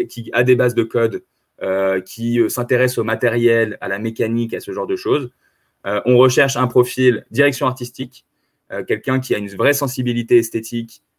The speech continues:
euh, qui peut faire du graphisme, qui peut faire de la vidéo, de la photo. Encore une fois, on va apprendre, hein, euh, tout ça. Euh, mais en tout cas, qui a une vraie sensibilité artistique. Euh, et, euh, troisièmement,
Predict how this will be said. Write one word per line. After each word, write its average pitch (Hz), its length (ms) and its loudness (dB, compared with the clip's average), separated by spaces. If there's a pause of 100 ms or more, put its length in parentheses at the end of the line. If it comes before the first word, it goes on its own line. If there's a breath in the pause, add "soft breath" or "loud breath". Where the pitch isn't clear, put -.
(120)
euh, 95 220 -4
qui 117 380 -2
peut 117 120 2
faire 117 180 0
du 107 120 -8
graphisme, 110 560 -2
qui - 100 -16
peut 95 80 -16
faire 110 120 0
de 104 60 -4
la 101 60 0
vidéo, 107 420 0
de 104 40 -2
la 101 100 4
photo. 110 440 0 (160 soft breath)
Encore 113 140 0
une 120 60 2
fois, 170 100 4
on 143 40 2
va 123 140 6
apprendre, 120 340 0
hein, 92 240 -6
euh, 90 140 -12
tout - 140 -18
ça. 101 200 -16 (500)
Euh, 90 200 -8
mais 107 80 -6
en 107 60 -6
tout 139 120 2
cas, 131 60 6
qui 123 80 2
a - 20 6
une 98 80 -2
vraie 127 160 6
sensibilité 113 480 -2
artistique. 104 560 -4 (720)
Euh, 101 640 2 (720)
et, 143 400 4
euh, 107 160 0
troisièmement, 127 920 -2